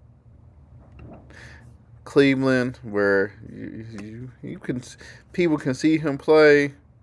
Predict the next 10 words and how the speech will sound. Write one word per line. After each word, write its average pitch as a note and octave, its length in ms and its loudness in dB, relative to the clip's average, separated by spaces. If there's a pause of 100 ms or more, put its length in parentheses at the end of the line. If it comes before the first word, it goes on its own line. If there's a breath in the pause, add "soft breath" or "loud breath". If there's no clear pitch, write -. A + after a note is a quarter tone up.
(440 soft breath)
but A#2 720 4 (1400 soft breath)
he's B2 200 -6
far B2+ 380 6
enough A#2+ 280 -2
away A2+ 340 0
from G#2 800 -12
the, F2+ 240 -4
the F#2+ 140 -6
riffraff, A2+ 840 0
basically. A2+ 680 -4